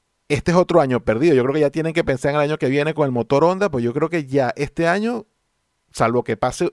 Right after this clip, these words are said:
un milagro, McLaren simplemente no cuenta. Yo creo que lo de Australia fue un espejismo.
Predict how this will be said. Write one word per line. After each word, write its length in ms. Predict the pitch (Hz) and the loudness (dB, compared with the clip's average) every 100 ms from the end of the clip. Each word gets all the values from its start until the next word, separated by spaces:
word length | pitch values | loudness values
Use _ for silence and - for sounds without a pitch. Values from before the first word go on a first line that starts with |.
| - | -4
un 200 | 165 165 | -4 -2
milagro, 600 | 170 156 180 208 254 294 _ _ _ _ _ _ _ - | 0 4 2 2 -4 -6 _ _ _ _ _ _ _ -4
McLaren 500 | 113 113 120 143 151 | -2 0 0 -2 -6
simplemente 760 | 151 131 143 143 143 160 - | -8 -4 -2 -2 -2 -4 -4
no 260 | 143 127 123 | -4 -2 -2
cuenta. 360 | 110 104 98 | -2 -2 -2
Yo 60 | 107 | -2
creo 120 | 127 | 0
que 80 | 147 | 0
lo 60 | 135 | 0
de 60 | |
Australia 380 | 113 - 151 175 | 0 0 0 0
fue 180 | - 135 | -2 -2
un 180 | 156 135 | -2 -4
espejismo. 600 | 131 - 123 123 104 110 | -6 -4 -6 -4 -6 -8